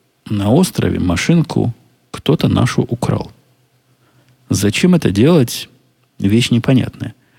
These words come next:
Ну, ну вообще, то есть с острова выехать на этой машинке невозможно. Н-, с другой же стороны, найти её, вот так обходя все дома, тоже невозможно, потому что остров здоровый.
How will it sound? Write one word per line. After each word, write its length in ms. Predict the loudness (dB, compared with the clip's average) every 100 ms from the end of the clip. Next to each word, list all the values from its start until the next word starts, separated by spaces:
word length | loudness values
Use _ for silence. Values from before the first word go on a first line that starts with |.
| _ _ _ _ _
Ну, 640 | -2 0 2 0 -2 -6 -6
ну 160 | -2 0
вообще, 360 | 0 -2 -8
то 140 | -6 -4
есть 100 | 0
с 60 |
острова 380 | 0 0 0 2
выехать 360 | 2 2 0 0
на 60 |
этой 160 | 0 2
машинке 420 | 2 2 0 2
невозможно. 680 | 0 0 -2 -2 -4 -6 -8 -12 _ _ _ _ _ _ _ _ -14
Н-, 500 | -6 -4 0 0 -2 -4
с 100 | -4
другой 280 | 0 2 4
же 100 | 2
стороны, 340 | 0 2 2
найти 440 | 2 2 0 2
её, 240 | 4 4 2
вот 140 | -2
так 180 | -4 -4
обходя 400 | -2 0 0 -2
все 220 | -2 -2
дома, 280 | 0 2 0
тоже 260 | 0 0 0
невозможно, 520 | -2 0 2 2 2
потому 220 | 0 -2
что 180 | -2 -2
остров 320 | -2 -2 -2
здоровый. 500 | 0 0 0 -4 -12